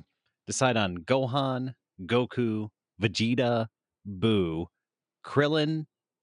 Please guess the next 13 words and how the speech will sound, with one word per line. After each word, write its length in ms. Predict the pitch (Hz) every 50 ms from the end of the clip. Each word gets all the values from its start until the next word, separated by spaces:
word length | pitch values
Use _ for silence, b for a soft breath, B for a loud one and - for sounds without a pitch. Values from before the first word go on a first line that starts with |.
| _ _ _
Piccolo, 680 | - - 151 - 127 113 98 87 85 82 80 82 82 _ _ _ _ _ _ _ _ _ _ -
Master 380 | 90 101 117 120 110 - 139 127
Roshi, 640 | 123 123 120 120 117 - 127 117 117 117 117 - _ _ _ _ _ -
and 180 | 107 101 - -
Android 480 | 117 120 123 120 113 113 113 110 98 -
seventeen 720 | - - 123 113 110 98 - - 117 110 110 110 107 107 _ -
and 120 | - 95 95
Android 400 | 92 101 98 95 95 95 - - _ -
eighteen 520 | 87 92 90 76 - - 90 82 78 78 78
is 120 | 78 -
kind 220 | - - - 113 110
of 120 | 95 80
their, 360 | 92 90 90 82 80 80 78